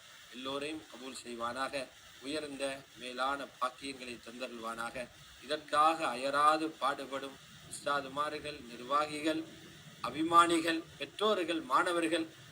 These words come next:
அனைவர்களுக்கும் அல்லாஹ் ஈருலகத்தின் ஹைராத்துகளையும் கொடுத்தருள்வானாக. ஆமீன்.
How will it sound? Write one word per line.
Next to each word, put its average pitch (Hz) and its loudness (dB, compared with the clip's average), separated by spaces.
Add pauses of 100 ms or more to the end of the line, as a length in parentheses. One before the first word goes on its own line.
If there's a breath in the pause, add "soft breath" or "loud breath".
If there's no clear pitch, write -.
அனைவர்களுக்கும் 135 -4
அல்லாஹ் 120 -4 (340)
ஈருலகத்தின் 135 -6 (100)
ஹைராத்துகளையும் 117 -8
கொடுத்தருள்வானாக. 113 -10 (380)
ஆமீன். 113 -6